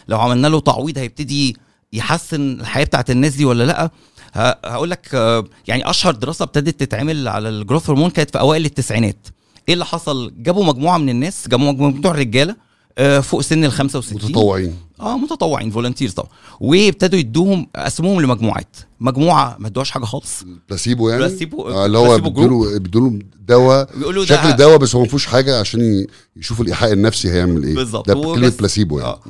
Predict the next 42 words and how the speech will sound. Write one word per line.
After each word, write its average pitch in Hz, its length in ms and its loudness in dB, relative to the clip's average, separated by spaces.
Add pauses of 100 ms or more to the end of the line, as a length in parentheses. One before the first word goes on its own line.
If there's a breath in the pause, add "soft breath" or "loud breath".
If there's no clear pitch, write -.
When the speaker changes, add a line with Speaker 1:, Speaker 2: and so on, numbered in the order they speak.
(120)
Speaker 1:
وناس 170 760 -4
تانية 175 220 -2
ادوهم 147 400 -8
جروث 123 280 -8
هرمون 139 260 0
بجرعه 123 300 -2
معينه، 123 480 -8
وجروب 135 520 -6
تاني 151 180 -2
ادوهم، 127 420 0
آه، 113 300 -8
جروث 127 280 -12
هرمون 131 220 0
بجرعه 117 400 -2
اعلى 131 260 -4
شويه، 160 360 -6 (340 soft breath)
وابتدوا 214 580 -4
يشوفوا 143 640 -4 (340)
قياس-، 135 200 -2
قياسات 139 440 -2
معينه 127 260 -2
عندهم. 98 220 -8 (280 soft breath)
ابتدوا 175 300 0
يقيسوا 160 420 -4
م-، 117 180 -4
هو 120 260 2
بروتين 127 460 -4
في 143 100 -10
الجسم 127 340 -4
اسمه 135 220 -4
الاي 135 180 -2
جي 117 200 -2
اف - 180 -6
وان. 160 220 0 (420 soft breath)
الجروث 147 320 -2
هرمون 156 460 2
بي-، 120 420 -2
ما 120 140 0
هوش 160 380 2
directly 135 480 0
اللي 107 120 -4
بيشتغل 123 460 -4